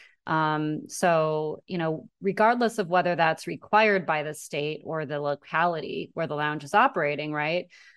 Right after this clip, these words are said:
Um, businesses would be well advised to implement standards and even consider hiring an outside entity to conduct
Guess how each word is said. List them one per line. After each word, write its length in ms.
Um, 320
businesses 600
would 160
be 200
well 240
advised 760
to 320
implement 500
standards 640
and 160
even 200
consider 720
hiring 340
an 100
outside 720
entity 680
to 120
conduct 420